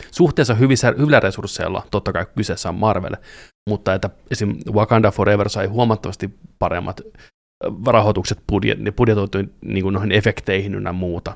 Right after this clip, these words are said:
toisin kuin tää. Ja sitten just kun kohtauksia tehtiin vähän niin kuin sinne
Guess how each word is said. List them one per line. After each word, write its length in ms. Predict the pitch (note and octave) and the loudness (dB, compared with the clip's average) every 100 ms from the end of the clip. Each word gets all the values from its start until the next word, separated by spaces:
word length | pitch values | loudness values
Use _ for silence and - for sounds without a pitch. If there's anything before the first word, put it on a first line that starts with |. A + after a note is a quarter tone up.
| - | -8
toisin 240 | - F#2+ D#2+ | -4 -4 -6
kuin 120 | F#2+ - | -8 -2
tää. 240 | D#2+ D#2+ - - - _ _ - | -2 -2 -6 -16 -20 _ _ -6
Ja 120 | F#2 | -4
sitten 460 | - A2 G#2 F#2+ - - | -2 -4 -2 -2 -6 -10
just 180 | - - | -8 -8
kun 120 | - | -4
kohtauksia 720 | - G#2+ - F2+ F#2 - F2+ G2 _ - | 0 0 0 -2 -2 -2 -2 -4 _ -6
tehtiin 360 | A2+ F#2 A2+ A2 | -4 -2 -4 -2
vähän 200 | G#2 G2 | -4 -4
niin 80 | |
kuin 100 | E2+ | -6
sinne 280 | - A2+ G2+ | -4 -2 -2